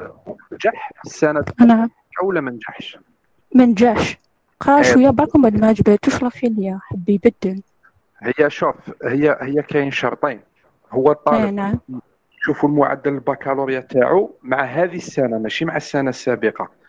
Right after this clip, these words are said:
Speaker 1: نعطيك مثال، لو كان يكون معدل الأدنى للقبول ه-، كمثال، ها، س-، س-، سي جوست
Speaker 2: إيه.
Speaker 1: ان اكزومبل. لو كان يكون المعدل الأدنى للقبول هذا العام مثلًا خمسطاش، وخوك عنده في البكالوريا خمسطاش، دونك هو عنده المعدل،
Speaker 2: إيه.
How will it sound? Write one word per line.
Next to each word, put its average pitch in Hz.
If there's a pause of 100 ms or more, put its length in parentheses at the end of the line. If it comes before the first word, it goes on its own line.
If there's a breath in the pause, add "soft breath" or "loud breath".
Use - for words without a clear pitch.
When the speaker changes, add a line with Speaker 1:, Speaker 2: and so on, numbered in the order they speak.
(200 soft breath)
Speaker 1:
نعطيك 143
مثال، 135 (380 loud breath)
لو 123
كان 156
يكون 151
معدل 139
الأدنى 131
للقبول 131
ه-، 131
كمثال، 147
ها، 170 (120)
س-، -
س-، -
سي 131
جوست 131
Speaker 2:
إيه. 208
Speaker 1:
ان 147
اكزومبل. 110 (360)
لو 117
كان 156
يكون 160
المعدل 147
الأدنى 139
للقبول 131
هذا 131
العام 127
مثلًا 139
خمسطاش، - (420 soft breath)
وخوك 127
عنده 151
في 160
البكالوريا 139
خمسطاش، 135
دونك 135
هو 139
عنده 180
المعدل، 143
Speaker 2:
إيه. -